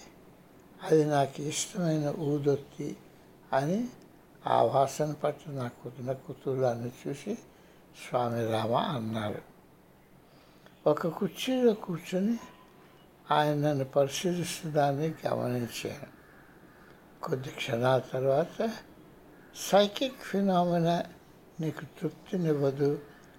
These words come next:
అని ఆయన అన్నారు. నేను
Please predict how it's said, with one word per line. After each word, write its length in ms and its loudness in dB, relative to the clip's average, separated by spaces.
అని 260 0
ఆయన 300 2
అన్నారు. 720 -4
నేను 220 0